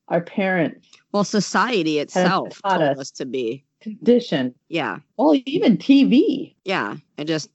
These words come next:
Speaker 2: yeah, we're
Speaker 1: You
Speaker 2: told to
Speaker 1: know?
Speaker 2: be a certain way or we're supposed to be this certain way. That would be the norm. But it, it, what do I wanna say? I don't know who thought they were holy and mighty to say, "Okay, yep, this is the norm.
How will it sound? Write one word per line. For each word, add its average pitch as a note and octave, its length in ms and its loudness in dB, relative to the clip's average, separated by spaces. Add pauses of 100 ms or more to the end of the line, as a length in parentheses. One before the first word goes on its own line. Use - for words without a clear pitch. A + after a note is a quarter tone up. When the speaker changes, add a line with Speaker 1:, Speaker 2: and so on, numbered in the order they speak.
(100)
Speaker 2:
yeah, F#3+ 180 0
we're D#3+ 140 0
Speaker 1:
You E3 40 -2
Speaker 2:
told F3+ 160 0
to E3 80 4
Speaker 1:
know? F#3+ 160 4
Speaker 2:
be C4+ 120 2
a E3 60 -6
certain D#3 360 -6
way D3+ 260 -2
or D3 60 -4
we're D3+ 160 -4
supposed E3+ 540 -6
to D#3+ 60 -4
be C#3+ 380 0 (160)
this D#3 200 -2
certain D3+ 360 0
way. D3 180 2
That D3+ 220 0
would D3+ 100 0
be D#3 300 2
the C#3+ 320 -4
norm. C#3+ 720 0 (160)
But C#3+ 340 0 (180)
it, C#3+ 160 -2 (120)
it, C3 120 -4 (1000)
what F3 80 -2
do F3 40 2
I - 40 2
wanna D#3+ 140 2
say? C#3+ 300 0 (440)
I G#3 80 2
don't A#3 160 4
know B3 140 6
who A#3+ 180 6
thought A#3 240 2
they A3+ 120 2
were G#3+ 220 2
holy G#3+ 300 4
and F#3+ 100 4
mighty G3+ 400 4
to G3 100 4
say, F#3+ 240 2
"Okay, F#3 200 4
yep, F#3+ 240 2
this F#3 200 0
is F3 160 0
the E3+ 80 0
norm. E3+ 520 2